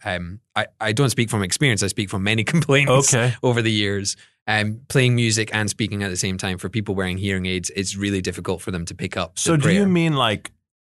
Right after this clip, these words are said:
Speaker 2: um, it's an invitation time or something, or,
Speaker 1: So
Speaker 2: like, the preacher speaking and now someone's come up to, to
Speaker 1: Well,
Speaker 2: do
Speaker 1: it's
Speaker 2: the mood
Speaker 1: like,
Speaker 2: music
Speaker 1: as,
Speaker 2: in the
Speaker 1: yeah,
Speaker 2: background?
Speaker 1: as we go to prayer, let's pray, you
Speaker 2: Yeah.
Speaker 1: know, let's bow our heads, and you go, "Ding, ding, ding." Yeah, it's starting to play in the background. Yeah, the kinda
Speaker 2: Yeah.
Speaker 1: mood music.
Speaker 2: Okay.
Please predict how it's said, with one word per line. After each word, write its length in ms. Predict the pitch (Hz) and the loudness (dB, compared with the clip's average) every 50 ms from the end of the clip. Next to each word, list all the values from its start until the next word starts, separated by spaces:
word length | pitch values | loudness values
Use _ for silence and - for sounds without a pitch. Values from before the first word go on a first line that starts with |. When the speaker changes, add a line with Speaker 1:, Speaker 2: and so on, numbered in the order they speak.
| - | -6
Speaker 2:
um, 680 | 120 120 123 120 120 117 117 117 117 113 113 107 - - - | -4 -2 0 0 0 0 0 0 0 0 0 -2 -2 -4 -2
it's 160 | 120 120 - | -2 -2 0
an 100 | 127 110 | 2 2
invitation 540 | 104 98 98 95 - 117 107 107 104 117 107 | 2 2 0 -2 -2 -2 -2 -2 0 -2 -2
time 300 | 104 104 95 98 98 98 | -2 0 0 0 0 0
or 40 | 95 | 0
something, 360 | - - 101 95 101 98 92 | 0 0 -2 0 0 0 2
or, 20 | |
Speaker 1:
So 140 | 90 90 90 | 2 4 4
Speaker 2:
like, 100 | 87 - | 2 2
the 80 | - 101 | 0 -4
preacher 340 | - - 151 147 - 135 120 | 0 0 0 2 2 0 0
speaking 360 | - - 123 110 - 113 107 | 0 0 -2 0 0 0 0
and 80 | 104 | 2
now 100 | 101 98 | 2 0
someone's 320 | 101 - - 113 101 95 - | 0 0 0 0 0 -2 -2
come 240 | - - 104 101 98 | -2 -2 -2 -2 -2
up 140 | 90 - | -2 -4
to, 160 | - - 85 82 - _ _ - | -6 -10 -10 -10 -10 _ _ -2
to 80 | - 202 | 2 4
Speaker 1:
Well, 100 | 214 214 | 6 6
Speaker 2:
do 40 | |
Speaker 1:
it's 120 | 180 180 185 | 6 6 6
Speaker 2:
the 60 | 175 | 6
mood 120 | 151 147 | 6 6
Speaker 1:
like, 100 | - - | 4 4
Speaker 2:
music 180 | 131 143 147 143 | 4 4 4 4
Speaker 1:
as, 60 | - | 2
Speaker 2:
in 60 | 107 | 2
the 60 | 98 160 | 2 4
Speaker 1:
yeah, 280 | 160 160 147 135 127 98 | 6 6 6 6 4 2
Speaker 2:
background? 220 | 95 98 147 151 | 2 2 2 4
Speaker 1:
as 120 | 151 131 | 4 4
we 80 | 143 143 | 4 2
go 160 | 131 139 131 | 2 2 2
to 100 | 120 120 | 0 0
prayer, 400 | 113 - - 113 107 101 101 101 | -4 -2 -2 0 0 0 0 0
let's 240 | 101 101 104 101 - | 0 -2 -4 -4 -6
pray, 360 | - - 113 101 98 98 95 95 | -6 -4 -2 0 0 0 0 -2
you 160 | 98 95 98 | -2 -2 0
Speaker 2:
Yeah. 140 | 90 98 95 | 0 0 0
Speaker 1:
know, 40 | |
let's 160 | 95 101 95 - | 0 -2 -4 -4
bow 160 | - 110 104 | -2 -2 -2
our 80 | 104 | 0
heads, 220 | 98 101 101 95 104 | 0 0 -2 -2 -2
and 160 | 98 104 110 | -4 -6 -6
you 80 | 104 95 | -8 -8
go, 100 | 107 110 | -6 -4
"Ding, 340 | 143 151 175 180 175 175 170 | -4 -4 -4 -2 -2 -2 -2
ding, 120 | 165 165 | -2 -2
ding." 160 | 160 160 165 196 | -2 -2 -4 -2
Yeah, 180 | 180 160 156 | 0 2 2
it's 180 | 143 135 123 - | 4 4 4 2
starting 320 | - - - 131 127 123 120 | 2 2 2 2 2 2 0
to 80 | 120 | 0
play 180 | 123 - 127 120 | 0 2 2 2
in 60 | 113 | 2
the 80 | 107 104 | 0 0
background. 460 | 113 107 107 98 - 117 104 104 113 | 0 0 0 0 -2 -2 -2 -2 -2
Yeah, 160 | 123 123 120 | 0 0 0
the 100 | 107 92 | 2 0
kinda 200 | 90 - 170 160 143 | 0 2 2 2 4
Speaker 2:
Yeah. 40 | |
Speaker 1:
mood 280 | 131 127 127 123 117 120 | 4 4 4 2 2 0
music. 340 | 120 117 110 98 98 98 92 | 0 -2 -2 -2 0 0 -2
Speaker 2:
Okay. 380 | 90 90 - - 92 85 87 | -2 -2 -4 -4 -4 -4 -4